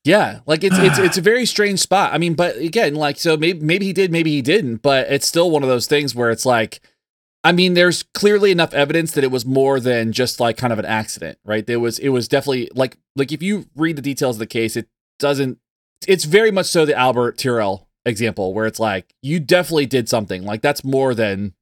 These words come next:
Speaker 1: just, like, turning on a shower in your pajamas.
Speaker 2: Yeah, I'd say most, most of the time, it seems like the sleepwalking is pretty harmless, often non-directed.
Speaker 1: Mm-hmm.
Speaker 2: A lot of just sort of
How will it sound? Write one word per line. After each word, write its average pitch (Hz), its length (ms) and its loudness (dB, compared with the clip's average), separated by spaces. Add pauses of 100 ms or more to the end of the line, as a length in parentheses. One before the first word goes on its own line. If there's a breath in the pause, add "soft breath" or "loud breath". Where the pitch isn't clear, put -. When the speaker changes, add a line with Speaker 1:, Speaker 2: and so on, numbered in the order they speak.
(100)
Speaker 1:
just, 120 160 -6
like, 123 180 0
turning 117 260 0
on 107 80 0
a 104 40 -4
shower 101 360 0
in 98 60 -4
your 98 100 -8
pajamas. 90 480 -12 (180)
Speaker 2:
Yeah, 208 400 2
I'd 139 100 4
say 180 120 4
most, 214 420 2
most 196 260 2
of 196 40 2
the 156 80 4
time, 127 720 0 (340)
it 143 200 2
seems 190 420 4
like 139 380 4
the 123 140 -4
sleepwalking 139 760 2
is 117 240 -2 (340)
pretty 143 240 2
harmless, 151 760 0
often 127 460 2
non-directed. 123 920 0 (280)
Speaker 1:
Mm-hmm. 151 280 -4
Speaker 2:
A 123 100 -2
lot 127 260 2
of 117 240 -2
just 123 220 -2
sort 127 200 2
of 113 360 -4